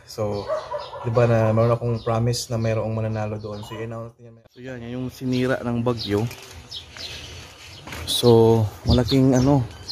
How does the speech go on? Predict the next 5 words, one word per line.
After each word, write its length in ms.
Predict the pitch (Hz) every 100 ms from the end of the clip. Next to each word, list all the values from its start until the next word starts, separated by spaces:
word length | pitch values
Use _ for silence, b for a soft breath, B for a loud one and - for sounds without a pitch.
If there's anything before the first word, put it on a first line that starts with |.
| - -
traba-, 640 | 117 120 117 117 120 120
trabaho 560 | - 120 117 117 117 123
yan. 240 | 135 127 117 - - - - - - - - -
Yung 120 | 113 113
buong 220 | 101